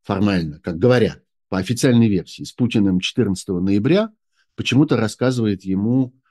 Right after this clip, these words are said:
о, э, м, э, об избирательной кампании,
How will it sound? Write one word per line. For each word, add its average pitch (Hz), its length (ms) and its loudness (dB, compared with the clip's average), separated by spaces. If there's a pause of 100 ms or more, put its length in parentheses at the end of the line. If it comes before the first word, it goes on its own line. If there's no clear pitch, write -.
(220)
о, 113 560 0 (380)
э, 113 60 -10
м, 92 1300 -4
э, 78 840 -10
об 104 120 -6
избирательной 104 460 -2
кампании, 123 640 0